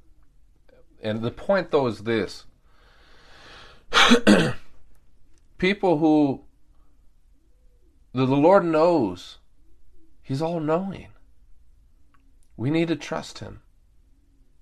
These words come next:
We need to trust him. Your professors,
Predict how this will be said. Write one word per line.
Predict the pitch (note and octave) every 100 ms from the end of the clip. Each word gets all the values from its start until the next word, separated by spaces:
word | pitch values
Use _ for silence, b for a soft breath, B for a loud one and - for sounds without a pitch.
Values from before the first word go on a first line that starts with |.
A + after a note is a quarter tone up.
| _ _ _ _ _ _ _ _ _ _ _ - - - _ - _ _ _ - - - -
We | C#3+
need | E3 D3+
to |
trust | C#3 - C#3+ -
him. | - - - - - - - _ _ - - _ _ - _ _ - - - - _ - - - - - - - - - _ _ _ _ _ - - - _ _ - - - - b -
Your | B2
professors, | C3 C3+ - D#3 E3 - F3+ F#3 -